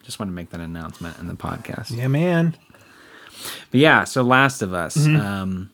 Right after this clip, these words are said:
Speaker 1: so you finally beat it. The, tell me your, tell me high level thoughts.
Speaker 2: All right, so definitely in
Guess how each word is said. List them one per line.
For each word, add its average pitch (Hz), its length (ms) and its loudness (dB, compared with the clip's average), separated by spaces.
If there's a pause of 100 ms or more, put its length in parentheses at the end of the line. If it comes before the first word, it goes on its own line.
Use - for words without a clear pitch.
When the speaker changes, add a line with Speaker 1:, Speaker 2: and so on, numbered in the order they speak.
(1080)
Speaker 1:
so 107 440 0
you 104 260 -4
finally 135 320 4
beat 113 240 2
it. 87 140 -4
The, 92 420 -8
tell 123 140 0
me 120 180 2
your, 113 160 0
tell 117 200 -6
me 113 180 -2
high 101 300 -6
level 107 240 -4
thoughts. 90 500 -8
Speaker 2:
All 147 80 2
right, 135 300 4
so 139 420 6
definitely 139 1000 0
in 123 600 -2